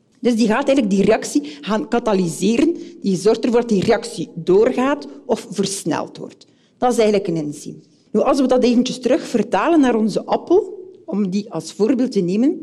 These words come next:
dan hebben we daar ook enzymen. En die enzymen, die zitten eigenlijk vervat in organellen. Dus die organellen, die zijn aanwezig in de plantencel.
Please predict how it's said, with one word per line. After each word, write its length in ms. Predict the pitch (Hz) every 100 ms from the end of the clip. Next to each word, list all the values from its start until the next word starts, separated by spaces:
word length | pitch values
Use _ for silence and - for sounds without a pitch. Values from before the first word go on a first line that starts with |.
| -
dan 120 | 226
hebben 240 | 208 269 320
we 80 | 233
daar 220 | 202 214
ook 160 | 285
enzymen. 600 | - 226 170 214 277 494 - -
En 120 | 240
die 160 | 202 233
enzymen, 460 | 220 165 247 349 320
die 120 | 247
zitten 360 | 226 269 262
eigenlijk 380 | - 247 233 233
vervat 540 | - 202 175 196 - -
in 200 | 226 220
organellen. 680 | 202 170 170 165 175 135 - - _ _ _ _ _
Dus 140 | - 156
die 140 | 165
organellen, 400 | 175 156 175 262
die 80 | 240
zijn 160 | 202 202
aanwezig 440 | 180 233 226 220
in 100 | 220
de 80 | 175
plantencel. 760 | - 156 240 277 - 285 330